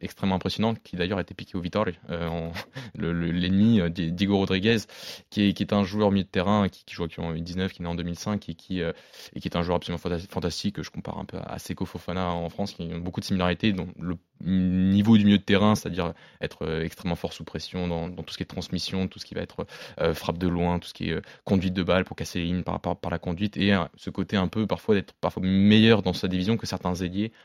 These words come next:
à parfois partir de la gauche et revenir dans l'axe, et, et, et un, un peu à la manière de Seko Fofana. Donc, euh,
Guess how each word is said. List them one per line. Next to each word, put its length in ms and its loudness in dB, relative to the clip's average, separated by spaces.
à 60 -2
parfois 220 -4
partir 220 -6
de 80 0
la 100 0
gauche 240 -4
et 40 -6
revenir 220 -4
dans 140 -2
l'axe, 300 0
et, 180 0
et, 420 0
et 240 2
un, 300 2
un 100 2
peu 100 2
à 20 4
la 60 2
manière 160 4
de 40 -6
Seko 160 -4
Fofana. 300 0
Donc, 260 0
euh, 80 -2